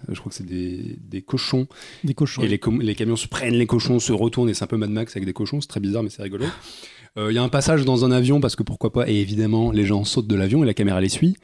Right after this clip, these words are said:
Speaker 1: Et alors ce qui est très marrant, c'est quand on regarde le making of, il y a, ils sont en train de dire, « Ouais, ouais, on a refait cette prise plusieurs fois, nous on était en quête d'authenticité, on voulait vraiment que »,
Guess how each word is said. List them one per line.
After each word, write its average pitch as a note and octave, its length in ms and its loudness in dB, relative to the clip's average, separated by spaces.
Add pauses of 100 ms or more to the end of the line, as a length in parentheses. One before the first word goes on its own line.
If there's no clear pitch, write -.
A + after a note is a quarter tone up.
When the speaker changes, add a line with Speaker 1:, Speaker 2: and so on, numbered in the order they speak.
(220)
Speaker 1:
Et - 40 -8
alors F#2+ 100 -2
ce - 40 -6
qui - 60 -8
est - 20 -8
très - 140 -4
marrant, A2+ 160 2
c'est A2+ 140 -2
quand G2 160 -6
on - 20 -2
regarde G2+ 160 -2
le G#2 80 0
making G2+ 300 -2
of, A#2 180 -2
il G2 60 -4
y F#2 60 -4
a, - 20 -6
ils F#2 220 -8
sont - 140 -8
en F#2+ 40 -4
train G#2 160 -4
de G#2 40 2
dire, « A2 160 0
Ouais, B2+ 80 0
ouais, A#2+ 220 2
on G#2+ 140 2
a - 20 -6
refait - 180 -8
cette G#2 160 -4
prise - 180 -10
plusieurs A#2 280 -2
fois, A#2+ 340 0
nous A2 140 2
on G2+ 60 2
était F#2 120 -4
en G2 100 -2
quête G2+ 200 -4
d'authenticité, A2 720 -4
on A#2 80 4
voulait G2+ 220 2
vraiment A2+ 400 2
que », G2 180 0